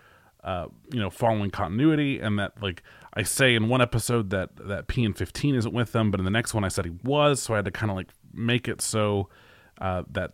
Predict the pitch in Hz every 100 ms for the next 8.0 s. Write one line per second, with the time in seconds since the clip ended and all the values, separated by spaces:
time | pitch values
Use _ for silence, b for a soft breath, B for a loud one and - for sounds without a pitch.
0 | - 76 - 107 85 87 - 135 135 131
1 | - B B B _ 113 110 104 98 -
2 | _ _ - 110 110 131 147 160 180 143
3 | 127 127 113 - 143 117 92 127 127 120
4 | 113 120 110 107 101 92 87 107 113 156
5 | 117 87 92 92 104 92 92 87 - 95
6 | 90 95 90 92 95 - - 92 - 90
7 | 90 87 b b b - 92 87 82